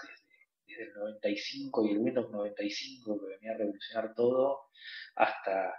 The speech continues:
la, eh, el anuncio de, del cambio de Facebook, dicho hace poquitos días, digo, marca que esto cada vez, eh, lo virtual va a tener mayor presencia en nuestra vida, y lo que nos permite es vivir otras vidas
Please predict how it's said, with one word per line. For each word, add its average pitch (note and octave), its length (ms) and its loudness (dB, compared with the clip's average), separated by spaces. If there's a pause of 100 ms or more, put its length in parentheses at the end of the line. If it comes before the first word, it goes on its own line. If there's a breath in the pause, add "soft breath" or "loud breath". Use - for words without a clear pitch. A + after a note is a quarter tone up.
(140)
la, G2 220 -2 (1000 loud breath)
eh, A#2 260 2
el A2 60 8
anuncio B2 600 8
de, F#2+ 220 4 (360)
del G#2 200 -4
cambio A2 380 6
de G2 80 6
Facebook, A2+ 540 6 (340)
dicho G#2+ 340 -2
hace - 220 -2
poquitos G#2 380 -6
días, B2 260 2
digo, G#2 340 6
marca A2+ 640 6
que G#2 60 -6
esto A2+ 600 0 (420 loud breath)
cada A#2+ 340 8
vez, - 540 2
eh, G2 280 -10
lo A2 180 6
virtual A#2 600 8
va A2+ 60 10
a A2+ 80 4
tener A2+ 240 0
mayor A#2 420 2
presencia - 400 -6
en - 60 -14
nuestra - 240 -4
vida, B2+ 440 4 (920 soft breath)
y C3+ 80 -6
lo B2+ 100 -6
que C#3 100 -4
nos C3 140 -4
permite F3 720 4
es - 220 -10
vivir D3+ 280 6
otras - 260 8
vidas G#2+ 680 2